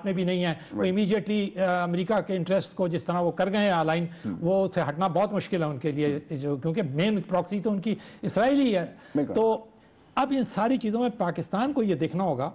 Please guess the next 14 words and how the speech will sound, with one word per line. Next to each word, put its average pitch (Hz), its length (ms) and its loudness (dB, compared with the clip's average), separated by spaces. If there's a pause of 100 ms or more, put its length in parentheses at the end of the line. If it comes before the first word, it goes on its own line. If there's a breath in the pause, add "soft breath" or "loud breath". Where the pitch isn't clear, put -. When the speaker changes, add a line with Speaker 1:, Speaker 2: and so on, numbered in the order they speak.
(120)
Speaker 2:
हम्म। 107 120 -2 (300)
Speaker 1:
कि 240 60 -4
अब - 320 -4 (380)
हमें 262 280 2
क्या 156 160 0
करना 139 280 -6
चाहिए। 123 240 -6
इसीलिए 262 260 0
Speaker 2:
राइट। 233 120 2
Speaker 1:
मैंने 226 140 2
आपसे 214 240 0
लफ्ज़ 214 240 -2
कहा 139 160 -4
था, 175 220 -4